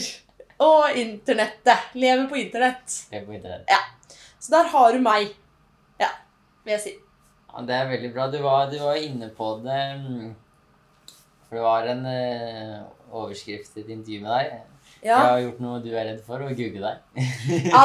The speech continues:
Speaker 1: det gjør ikke jeg, ass. Det har jeg aldri gjort. Det kommer jeg aldri til å gjøre. Det virker
Speaker 2: Ja,
Speaker 1: jo som det
Speaker 2: det
Speaker 1: skumleste
Speaker 2: Jeg synes det er morsomt.
Speaker 1: Gjør du det
Speaker 2: Jeg
Speaker 1: på deg selv?
Speaker 2: Jeg gjør det på meg selv.
Speaker 1: Ja,
Speaker 2: Mest
Speaker 1: men det er jo,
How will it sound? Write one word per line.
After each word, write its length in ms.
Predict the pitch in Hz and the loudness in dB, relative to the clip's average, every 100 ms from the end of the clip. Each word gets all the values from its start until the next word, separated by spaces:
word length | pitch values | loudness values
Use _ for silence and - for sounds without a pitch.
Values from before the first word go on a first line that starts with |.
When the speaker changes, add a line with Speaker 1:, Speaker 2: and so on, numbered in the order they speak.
| 277 | 8
Speaker 1:
det 240 | 277 294 | 6 6
gjør 180 | 277 220 | 6 2
ikke 140 | - 226 | 4 4
jeg, 240 | 208 226 | 6 6
ass. 220 | 226 - | 4 -2
Det 100 | 233 | 0
har 140 | 254 247 | 2 2
jeg 100 | - | 2
aldri 500 | 277 208 185 185 202 | 2 2 -6 -6 0
gjort. 260 | 320 - - | -2 -2 -8
Det 120 | 233 254 | -8 -6
kommer 220 | 247 247 | -6 -4
jeg 140 | - | -2
aldri 160 | 233 180 - | -2 -4 -8
til 100 | 190 | -6
å 40 | |
gjøre. 160 | - - 185 185 | -6 -8 -12 -6
Det 100 | 247 | -4
virker 300 | 262 - 190 | -4 -6 -8
Speaker 2:
Ja, 20 | |
Speaker 1:
jo 60 | 196 | -6
som 100 | - | -4
det 60 | 143 | -2
Speaker 2:
det 140 | 320 | -4
Speaker 1:
skumleste 680 | - 269 190 170 175 - 214 226 - _ _ | -4 -6 -6 -8 -10 -4 -2 -4 -10 _ _
Speaker 2:
Jeg 180 | 131 123 | -8 -8
synes 180 | 123 113 | -10 -10
det 80 | 107 | -10
er 80 | |
morsomt. 260 | 104 101 233 | -10 -14 -8
Speaker 1:
Gjør 280 | 226 220 226 | -2 0 0
du 100 | 226 | 0
det 140 | 208 | -2
Speaker 2:
Jeg 540 | 202 - _ - 202 - | -2 -8 _ -12 -8 -4
Speaker 1:
på 100 | 196 | -2
deg 140 | 202 | 2
selv? 280 | 262 523 - | 4 4 2
Speaker 2:
Jeg 160 | - 123 | -6 -4
gjør 100 | 110 | -4
det 60 | 110 | -6
på 80 | |
meg 100 | 135 | -6
selv. 200 | 131 - | -4 -6
Speaker 1:
Ja, 60 | - _ _ _ _ _ _ _ | -8 _ _ _ _ _ _ _
Speaker 2:
Mest 160 | 247 254 | -8 -2
Speaker 1:
men 100 | 277 | 2
det 80 | 311 | 6
er 120 | |
jo, 60 | 277 | 6